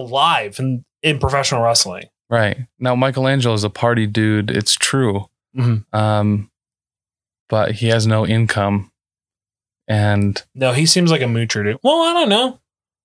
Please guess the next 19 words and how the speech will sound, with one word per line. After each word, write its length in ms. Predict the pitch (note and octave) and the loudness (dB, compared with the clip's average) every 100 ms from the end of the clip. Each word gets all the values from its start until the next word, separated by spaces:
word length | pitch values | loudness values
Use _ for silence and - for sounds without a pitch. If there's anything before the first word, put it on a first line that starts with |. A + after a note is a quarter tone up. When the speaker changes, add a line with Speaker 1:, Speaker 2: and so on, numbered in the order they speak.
| _ _ _ F3+ | _ _ _ 0
Speaker 1:
He's 180 | E3+ | 0
frugal 680 | - C3 E3 G#3+ F#3 G#3+ - _ _ _ - | 0 0 0 2 0 0 -6 _ _ _ -4
'cause 460 | - C#3 B2 B2 | 2 2 2 0
he 180 | A#2+ C#3 | 0 0
didn't 220 | C#3+ C3 A#2+ | 0 -2 -2
pay 140 | C#3 | -2
full 180 | B2+ B2 | 0 -2
price 280 | C3 C3 - | 0 0 0
for 160 | A#2 | -2
a 40 | G2+ | -2
pizza 420 | D#3 G3 G3 G3+ _ _ _ _ _ _ _ _ _ _ _ | -2 0 -2 -4 _ _ _ _ _ _ _ _ _ _ _
'cause 140 | - A2+ | -4 -2
the 80 | A2 | 0
pizza 220 | B2+ B2 | 0 0
guy 100 | A#2 | 0
was 140 | G#2 | 0
thirty, 340 | A#2+ A2+ A2 - | 0 -2 -4 -6
thirty 180 | B2+ A2 | -2 0
seconds 520 | G#2 A2 G2+ - - | 2 2 0 -2 -2